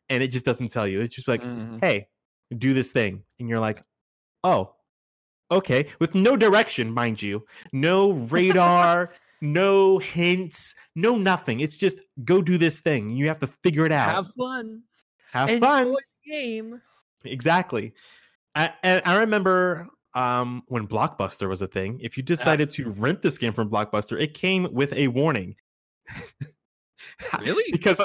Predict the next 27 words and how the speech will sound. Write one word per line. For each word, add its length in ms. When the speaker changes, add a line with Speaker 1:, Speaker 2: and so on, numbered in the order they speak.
Speaker 1:
because 260
of 60
how 100
tough 260
it 80
was. 300
Yeah. 240
Speaker 2:
Oh. 500
Speaker 1:
At 160
least 160
Speaker 2:
<laughs> 20
Speaker 1:
at 80
my 140
Blockbuster, 580
it 80
did. 240
There 160
was 240
a 100
warning 460
where, 440
where 180
it 100
stood, 420
uh, 140
you 140
know, 300